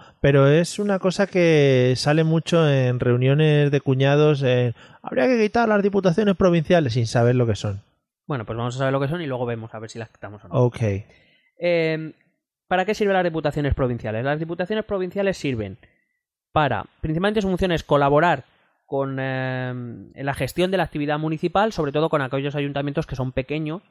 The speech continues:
Speaker 1: Ujú.
Speaker 2: em, que, digamos, por presupuesto, pues no pueden afrontar, eh, la gestión de ciertos servicios públicos. El ejemplo más común es el de las basuras. Pues digamos que la, la Diputación Provincial, si, si, por ejemplo, si no,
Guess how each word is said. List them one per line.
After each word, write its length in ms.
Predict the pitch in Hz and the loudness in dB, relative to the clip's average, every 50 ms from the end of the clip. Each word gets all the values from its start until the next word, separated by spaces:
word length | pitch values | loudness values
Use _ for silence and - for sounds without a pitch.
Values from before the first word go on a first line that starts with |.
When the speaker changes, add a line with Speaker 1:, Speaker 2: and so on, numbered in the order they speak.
| - | -10
Speaker 1:
Ujú. 240 | 160 156 151 156 175 - _ _ _ _ | -6 -4 -4 -4 -6 -8 _ _ _ _
Speaker 2:
em, 1080 | - 139 131 131 127 127 127 127 123 123 123 120 120 120 120 117 120 117 117 117 110 _ _ _ _ _ _ _ _ _ _ _ _ _ _ _ | -16 -14 -12 -10 -10 -10 -8 -8 -8 -8 -8 -8 -10 -12 -14 -16 -16 -18 -20 -20 -20 _ _ _ _ _ _ _ _ _ _ _ _ _ _ _
que, 240 | - 123 117 110 - _ _ _ _ _ _ _ _ _ _ | -12 -12 -12 -12 -14 _ _ _ _ _ _ _ _ _ _
digamos, 320 | - 127 123 135 147 139 | -14 -10 -8 -6 -4 -4
por 220 | - - 135 123 120 | -2 -2 -2 -4 -2
presupuesto, 680 | - 131 123 - 131 113 113 139 147 147 - - 160 151 | -4 -4 -4 -4 -4 -2 0 0 0 -2 -2 -8 -10 -10
pues 160 | 151 127 117 | -10 -14 -14
no 140 | 117 113 113 | -14 -16 -14
pueden 340 | 123 120 120 120 117 117 120 | -12 -10 -8 -8 -8 -10 -12
afrontar, 800 | 113 - - 120 120 120 117 113 - 127 127 127 127 127 123 120 | -14 -14 -12 -12 -12 -12 -10 -8 -8 -6 -6 -4 -6 -6 -8 -10
eh, 280 | 117 110 107 95 85 90 _ _ _ _ _ _ _ - | -14 -16 -16 -16 -18 -20 _ _ _ _ _ _ _ -12
la 140 | 131 120 | -10 -8
gestión 300 | 113 - 127 - - 139 | -6 -6 -6 -4 -4 -4
de 80 | 139 127 | -4 -2
ciertos 240 | - 139 127 143 - | -4 -4 -4 -4 -8
servicios 320 | 135 127 123 127 123 - | -8 -8 -8 -10 -10 -10
públicos. 500 | - 127 113 107 107 - - 101 - - - | -10 -12 -10 -10 -12 -12 -12 -14 -14 -14 -14
El 120 | 123 113 110 | -12 -10 -10
ejemplo 340 | 113 110 - 127 120 131 123 | -8 -8 -8 -6 -4 -4 -4
más 160 | 120 123 - | -4 -6 -4
común 280 | - 139 131 143 156 156 | -4 -4 -4 -4 -4 -4
es 120 | 151 131 | -4 -4
el 80 | 135 123 | -4 -4
de 80 | 120 | -4
las 120 | 113 113 110 | -4 -4 -4
basuras. 480 | 107 107 101 - 110 98 - - - _ _ _ _ _ _ _ _ _ _ _ | -6 -6 -6 -8 -10 -10 -12 -14 -20 _ _ _ _ _ _ _ _ _ _ _
Pues 140 | - 104 107 | -20 -16 -14
digamos 340 | 107 110 113 117 123 123 - | -12 -10 -10 -10 -10 -12 -12
que 380 | - 127 120 110 107 104 104 | -10 -10 -8 -8 -8 -8 -8
la, 320 | 104 107 101 101 101 98 98 | -8 -8 -8 -8 -8 -10 -8
la 120 | 98 104 113 | -8 -6 -6
Diputación 380 | 120 120 120 120 117 - 131 | -4 -4 -4 -4 -4 -4 -2
Provincial, 640 | 127 135 131 135 135 131 - 160 165 170 175 185 175 - _ _ _ _ _ _ _ _ _ _ _ | -2 0 0 -2 -2 -2 0 0 2 2 2 0 -2 -6 _ _ _ _ _ _ _ _ _ _ _
si, 400 | - - - - 117 110 107 - - | -16 -12 -10 -8 -8 -8 -8 -10 -12
si, 140 | - - 110 | -16 -18 -18
por 140 | - 107 95 | -18 -18 -14
ejemplo, 220 | - 123 117 110 | -10 -8 -8 -8
si 200 | - - 113 104 | -10 -12 -14 -14
no, 580 | 107 107 113 117 117 117 117 117 117 117 117 | -12 -10 -8 -6 -4 -4 -4 -6 -6 -8 -10